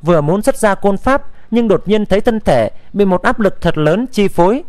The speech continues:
vô luận là thân thể hay là kim bổng, trong nháy mắt hình như nặng lên gấp mười lần. Cùng lúc đó, thân ảnh La Sam di động rất nhanh,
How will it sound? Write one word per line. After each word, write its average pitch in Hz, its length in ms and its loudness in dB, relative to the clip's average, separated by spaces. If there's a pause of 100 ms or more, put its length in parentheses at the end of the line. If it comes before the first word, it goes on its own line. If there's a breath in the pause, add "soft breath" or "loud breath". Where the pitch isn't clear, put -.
(260 soft breath)
vô 240 140 4
luận 214 240 0 (160 soft breath)
là 180 140 2
thân 226 200 -2
thể 120 240 2
hay 208 180 0
là 180 140 0
kim 214 260 -2
bổng, 110 320 0 (240 soft breath)
trong 196 220 2
nháy 202 120 0
mắt 254 220 -2
hình 151 160 0
như 196 200 0 (200 soft breath)
nặng 175 180 -2
lên 196 180 0
gấp - 180 0
mười 156 180 2
lần. 120 300 0 (380 soft breath)
Cùng 160 160 2
lúc 220 180 0
đó, 180 260 2 (240 soft breath)
thân 240 140 2
ảnh 139 180 0
La 196 120 2
Sam 220 260 0
di 208 120 0
động 165 220 0
rất 233 180 0
nhanh, 190 240 0